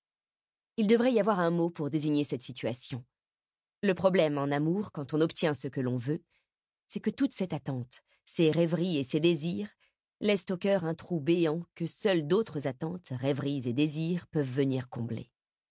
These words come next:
C'est peut-être ce qui constituait le fondement de l'inattendue mais irrésistible attirance que Joséphine ressentait pour Tom Fitzwilliam. Il était apparu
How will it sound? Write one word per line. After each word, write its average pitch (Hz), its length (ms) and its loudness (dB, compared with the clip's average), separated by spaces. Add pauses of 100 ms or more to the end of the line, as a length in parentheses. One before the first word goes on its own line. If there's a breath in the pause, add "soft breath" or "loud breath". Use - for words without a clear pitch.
(760)
C'est - 160 -6
peut-être 196 420 -2
ce - 160 -8
qui 175 140 -4
constituait 170 500 0
le 160 100 0
fondement 170 460 0
de 143 120 0
l'inattendue 160 680 0
mais 139 320 0
irrésistible 175 680 0
attirance 143 580 -2 (260)
que 156 100 -2
Joséphine 175 480 2
ressentait 160 500 0
pour 156 200 -8
Tom 139 200 0
Fitzwilliam. 117 640 -8 (1300)
Il 190 100 2
était 185 240 2
apparu 170 480 0